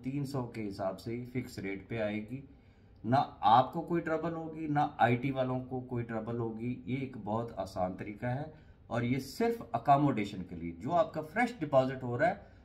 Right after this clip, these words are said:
वो current rate पे ही होगा, वो जितना होगा वो उसी हिसाब से हो जाएगा। फिर एक question और भी है कि अहबाब पूछते हैं कि विथड्रॉल की क्या terms and conditions होंगी, तो विथड्रॉल की same terms and conditions हैं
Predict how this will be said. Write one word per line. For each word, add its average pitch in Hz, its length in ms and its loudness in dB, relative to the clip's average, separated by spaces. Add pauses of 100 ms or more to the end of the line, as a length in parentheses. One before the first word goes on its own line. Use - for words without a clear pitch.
(120)
वो 143 140 2 (180)
current 202 360 10
rate 208 300 0
पे 202 80 0
ही 208 80 0
होगा, 196 300 0
वो 180 180 0
जितना 131 500 0
होगा 180 480 0 (340)
वो 156 120 2
उसी 147 280 2
हिसाब 104 300 2
से - 140 -12
हो 85 120 -4
जाएगा। 85 400 -6 (340)
फिर 196 380 0
एक 180 180 2
question 160 320 -2 (100)
और 120 200 2
भी 147 180 4
है 156 120 4 (640)
कि 120 80 -6
अहबाब 143 520 6
पूछते 170 360 -4
हैं 180 180 0
कि 180 480 -2 (160)
विथड्रॉल 180 720 10
की 208 160 -2
क्या 175 220 8 (120)
terms 143 280 6
and 127 200 0
conditions 113 520 -2
होंगी, 92 400 -2
तो 180 160 -6
विथड्रॉल 107 440 0 (120)
की 156 140 -6
same 151 420 0
terms 110 280 -2
and 95 160 -6
conditions 92 460 -6
हैं 127 160 -4